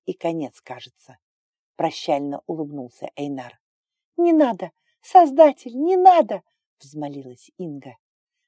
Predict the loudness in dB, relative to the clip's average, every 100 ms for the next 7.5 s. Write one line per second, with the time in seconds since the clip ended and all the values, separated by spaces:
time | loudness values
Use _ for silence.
0 | 2 2 4 0 0 -4 -10 -16 -14 -10
1 | -10 -10 -18 _ _ 2 4 4 0 -2
2 | -6 2 4 4 2 0 -10 -12 -14 _
3 | _ _ 0 2 0 -4 -10 -10 -8 -14
4 | -8 -2 -2 -4 -4 -2 0 -2 -6 -12
5 | _ _ _ _ -10 -8 -8 -12 -8 -6
6 | -6 -10 -14 -14 -14 -12 -14 -14 -18 -16
7 | -12 -8 -6 -8 -12